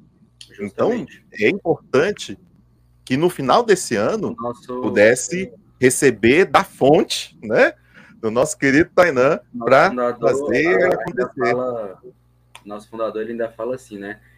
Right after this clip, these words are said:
Speaker 2: que nós estamos no, no caminho, né, o caminho do fiel da cruz é de Judas a João, né? E aí, nesse processo,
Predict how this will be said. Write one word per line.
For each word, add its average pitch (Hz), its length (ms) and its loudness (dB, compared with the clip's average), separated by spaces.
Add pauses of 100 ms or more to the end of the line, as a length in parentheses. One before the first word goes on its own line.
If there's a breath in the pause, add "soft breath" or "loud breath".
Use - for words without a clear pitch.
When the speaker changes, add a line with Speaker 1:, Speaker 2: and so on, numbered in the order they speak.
(140)
Speaker 2:
que - 100 -20
nós 104 180 -14
estamos 107 360 -14
no, 107 560 -8 (160)
no 104 140 -14
caminho, 113 480 -6
né, 110 100 -6
o 107 80 -10
caminho 104 240 -10
do 110 80 -14
fiel 101 240 -8
da 104 100 -4
cruz 107 360 -6
é 113 120 2
de 110 160 -12
Judas 123 720 -4
a 139 140 2
João, 107 260 -4
né? 95 220 -12 (1400 soft breath)
E 101 180 -6
aí, 98 260 -2
nesse 104 260 -8
processo, 117 920 -4